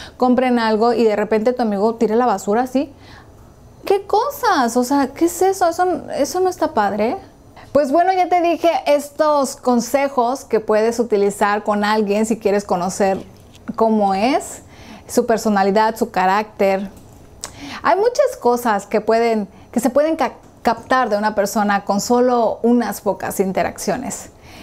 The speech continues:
Y aunque puedan parecer pequeñas cosas para todos los demás, sabes que en realidad pueden decirnos mucho sobre ellos, desde sus pensamientos y sentimientos hasta su verdadero carácter.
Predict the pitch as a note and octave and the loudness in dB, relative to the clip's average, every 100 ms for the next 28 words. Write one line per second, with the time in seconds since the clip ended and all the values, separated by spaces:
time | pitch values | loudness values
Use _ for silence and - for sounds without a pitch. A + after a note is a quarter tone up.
0 | - - - B3+ C4+ C4 C4+ B3+ B3+ B3 | -18 -18 -2 2 2 2 2 2 2 2
1 | B3 B3+ C#4+ F4+ F4 C4 A3 A#3+ A#3 - | 2 2 2 0 0 0 0 -2 -2 -2
2 | C#4 C4 - D#4 G4 B4 A#4+ - A#3+ A#3 | -2 -2 0 0 2 0 -4 -2 -2 0
3 | A3 A3 G3 F#3 G3 G3+ G3+ F#3+ F#3 F3+ | -4 0 -2 0 0 0 0 -2 -4 -4
4 | - - - - - - - - D#4 F4+ | -4 -8 -16 -20 -20 -20 -4 0 2 0
5 | F#4 D4 A#3+ G#3+ G#3 A3 A#3+ A#3+ C4+ C#4+ | 0 0 2 2 2 0 0 0 0 2
6 | C#4+ A#3+ B3 A#3+ B3+ C4 - A#3+ C4 F#4+ | 2 2 2 0 0 -2 0 2 4 2
7 | A4 D#4 A3 A#3+ - G3 G3 G3 - - | -2 -4 -4 -4 -4 -2 0 2 0 0
8 | E3 F3+ - - - - - - - - | -2 -4 -12 -18 -20 -18 -18 -18 -18 0
9 | G#3+ B3+ B3+ A#3 B3 B3 A#3 A#3 A3+ B3 | 2 4 2 2 0 2 2 2 2 4
10 | C#4 C#4+ C#4 C#4+ C#4+ C#4 - A#3 A3 G#3+ | 4 2 2 2 0 -2 0 0 0 -2
11 | G#3 G#3+ A#3 B3 B3 B3+ B3+ - A3 A3 | 0 2 2 2 2 2 0 -2 -2 -2
12 | G#3+ G#3 G3+ G3 G3 G3+ G#3+ A#3 - - | -2 0 0 0 0 0 0 -2 -4 -6
13 | - | -14